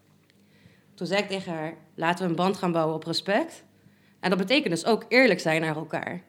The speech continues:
Dus ook wanneer ik het ongemakkelijk vind, moet ik eerlijk zijn naar haar. Ehm, en daardoor kan ik gewoon samenwerken met haar. En ik denk dat dat het ook is. Ik werk best wel gelijkwaardig. Ik vind ook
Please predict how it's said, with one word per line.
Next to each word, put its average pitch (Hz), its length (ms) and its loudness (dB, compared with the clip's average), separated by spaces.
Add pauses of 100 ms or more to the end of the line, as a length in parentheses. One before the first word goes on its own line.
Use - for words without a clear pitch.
(320)
Dus 175 220 -2
ook 233 420 4 (180)
wanneer 190 360 2
ik 190 260 -6 (200)
het 185 140 -6
ongemakkelijk 208 540 0
vind, 208 340 -2 (640)
moet 190 120 2
ik 185 120 0
eerlijk 254 240 6
zijn 151 220 -4
naar 156 120 -2
haar. 160 320 0 (560)
Ehm, 190 380 -12 (440)
en 180 100 -6
daardoor 190 200 2
kan 185 100 -4
ik 170 60 -2
gewoon 170 160 -2
samenwerken 160 600 2
met 147 140 -12
haar. - 260 -12 (320)
En 170 120 2
ik 190 80 4
denk 226 140 4
dat 220 100 4
dat 220 100 2
het 202 120 -2
ook 190 120 0
is. 190 180 2
Ik 170 140 -6
werk 196 160 2
best 202 140 2
wel 208 100 0
gelijkwaardig. 190 880 2
Ik 180 120 -10
vind 202 240 0
ook 190 240 -2